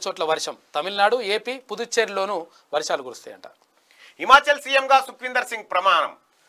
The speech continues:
Speaker 2: రాహుల్ గాంధీ, ప్రియాంక, మల్లికార్జున ఖర్గే హాజరు. శుభాకాంక్షలు తెలిపిన ప్రధాని మోడీ. గుజరాత్ సీఎంగా భూపేంద్ర పటేల్. నేడు ప్రమాణ స్వీకార, ఆ, కార్యక్రమం. ముఖ్యమంత్రి పీఠంపై రెండోసారి హాజరు కానున్న ప్రధాని, కేంద్ర మంత్రులంటూ ఒక వార్తను చూస్తా ఉన్నాం.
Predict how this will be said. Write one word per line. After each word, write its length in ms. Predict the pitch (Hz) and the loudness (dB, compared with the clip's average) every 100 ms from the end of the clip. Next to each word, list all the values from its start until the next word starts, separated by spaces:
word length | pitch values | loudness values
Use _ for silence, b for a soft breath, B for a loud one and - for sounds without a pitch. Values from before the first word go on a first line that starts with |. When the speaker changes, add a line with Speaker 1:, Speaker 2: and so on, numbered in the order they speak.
| _ | _
Speaker 2:
రాహుల్ 260 | 139 202 214 | 4 4 6
గాంధీ, 260 | 202 202 202 | 2 2 -4
ప్రియాంక, 380 | 170 196 202 | -2 0 2
మల్లికార్జున 560 | 202 175 190 196 185 185 | 2 2 0 2 2 2
ఖర్గే 280 | 185 170 175 | 0 2 6
హాజరు. 320 | 160 180 233 | 4 4 -4
శుభాకాంక్షలు 600 | - 175 185 180 175 175 | 0 2 2 0 -8 -10
తెలిపిన 300 | 170 160 160 | -8 -8 -8
ప్రధాని 380 | 156 139 151 139 | -6 0 0 0
మోడీ. 280 | 127 127 - b b b _ | -8 -10 -12 b b b _
గుజరాత్ 340 | 139 190 208 202 | -6 4 4 4
సీఎంగా 300 | 202 202 208 | -4 2 2
భూపేంద్ర 420 | 185 220 214 - | 2 -2 0 2
పటేల్. 380 | 190 190 165 - b - | 2 4 2 0 b -6
నేడు 200 | 160 180 | -4 -2
ప్రమాణ 320 | 165 208 233 | 2 4 4
స్వీకార, 520 | 226 214 214 202 185 - | 2 -2 4 6 4 -2
ఆ, 100 | 135 | -6
కార్యక్రమం. 540 | 135 160 180 190 196 220 | -4 2 2 2 -2 -6
ముఖ్యమంత్రి 440 | 180 208 202 180 | -4 -2 -2 -4
పీఠంపై 420 | 175 185 185 185 | -6 -2 -2 0
రెండోసారి 540 | 170 160 175 - 104 - | 0 0 0 2 0 0
హాజరు 300 | - 165 180 | 2 2 2
కానున్న 300 | 175 165 170 | 2 0 0
ప్రధాని, 480 | 156 147 165 170 170 b b - | -4 2 2 2 -4 b b -6
కేంద్ర 300 | 160 170 165 | -4 0 0
మంత్రులంటూ 680 | 147 147 151 135 143 117 92 - | 0 -4 -4 -4 -4 -10 -12 -16
ఒక 140 | - | -6
వార్తను 380 | 110 101 98 85 | -2 -2 -4 -20
చూస్తా 220 | 78 - | -20 -16
ఉన్నాం. 200 | 78 69 | -16 -16